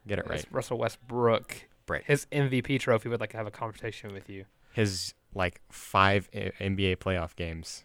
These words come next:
Speaker 1: that are wins would like to disagree with you. I don't even, I don't know how many playoff wins he has. He has more than that for
Speaker 2: Another
Speaker 1: sure.
Speaker 2: guy who is, like, bottom tier of every bracket <laughs>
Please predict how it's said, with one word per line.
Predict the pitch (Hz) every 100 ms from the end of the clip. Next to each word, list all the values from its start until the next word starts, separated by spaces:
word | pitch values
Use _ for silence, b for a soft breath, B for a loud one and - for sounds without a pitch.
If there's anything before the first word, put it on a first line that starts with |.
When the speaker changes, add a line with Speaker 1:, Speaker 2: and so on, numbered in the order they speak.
| -
Speaker 1:
that | 90 82
are | 80
wins | 87 82 80 - - -
would | 92
like | 87 85
to | 82
disagree | 80 92 87 85 82
with | 78
you. | 80 80 - _ b b b b b b b b b _ _ _ -
I | 92
don't | 101 95 95
even, | 92
I | 110
don't | 107
know |
how | 92
many | 90 85
playoff | 82 90 80 85
wins | 82
he | 85
has. | 82
He |
has | 87
more | 87 85
than | 80
that | 78
for | -
Speaker 2:
Another | 165 185 156
Speaker 1:
sure. |
Speaker 2:
guy | 139 135
who | 127 127
is, | 113 120
like, | 113 113
bottom | 120 113 113 110
tier | - 117 107 107
of | 117 107 107 113
every | 117 110
bracket | 107 107 110 117 - _ _ -
<laughs> | - - -